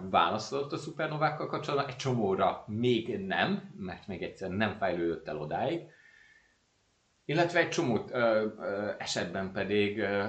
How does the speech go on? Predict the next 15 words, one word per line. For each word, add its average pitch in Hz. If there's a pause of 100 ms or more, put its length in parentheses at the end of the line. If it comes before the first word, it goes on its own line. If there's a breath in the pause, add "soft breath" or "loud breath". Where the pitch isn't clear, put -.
(140)
plusz 117
fejtörőkkel 80
ajándékozta 78
meg 80
a 80
kutatói 82
társadalmat, 110
mert 131
hogy 101
ez 95
nem 101
tipikus, 76
ö, 80
robbanás 78
volt. 82